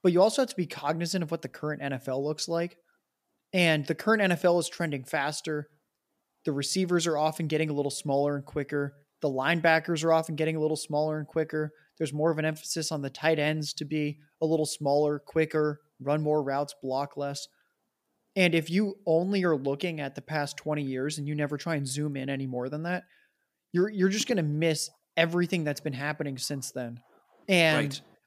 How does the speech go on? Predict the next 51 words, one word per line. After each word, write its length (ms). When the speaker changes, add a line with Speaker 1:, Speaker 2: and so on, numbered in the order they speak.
Speaker 1:
I 40
mean, 140
if, 160
if 140
you 80
wanna 140
look 100
at 80
the 40
last 280
twenty 260
years, 340
then 120
sure, 240
let's 200
just 240
assume 400
that 180
teams 320
are 80
constantly 720
running 380
the 60
ball 360
in 140
game 220
neutral 300
situations. 800
Speaker 2:
Right. 200
Speaker 1:
Even 180
though, 80
like, 200
that, 180
that's 180
clearly 400
not 180
the 80
case, 320
and 120
that 240
while 140
the 100
Ravens 460
would 240
not 240
have 140
stuck 340
out 180
twenty 240
years 280
ago, 320